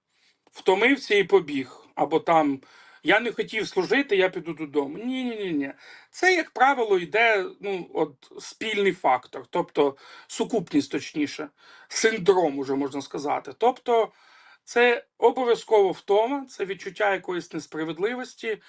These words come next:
це відчуття загрози, і ти не можеш на щось повпливати.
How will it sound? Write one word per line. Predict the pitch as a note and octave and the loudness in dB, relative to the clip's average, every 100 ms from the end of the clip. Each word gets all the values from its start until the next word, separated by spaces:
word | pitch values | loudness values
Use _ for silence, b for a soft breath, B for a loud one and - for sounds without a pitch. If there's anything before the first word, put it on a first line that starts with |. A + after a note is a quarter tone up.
| B B B | B B B
це | - G3 | -4 -2
відчуття | F#3+ F3 G3 G#3+ G3+ | -2 -8 -4 2 2
загрози, | E3 E3+ D#3+ F3 D#3+ D3 F3 | 2 -2 0 2 2 0 -6
і | - | -6
ти | G#3+ | -4
не | G#3+ | -4
можеш | G#3 G#3 F#3+ E3 | -2 -4 -4 -8
на | F3 | -12
щось | F#3+ - | -12 -6
повпливати. | F#3+ F3 F3+ E3 C#3 C3 - | -4 -4 -4 0 2 0 -2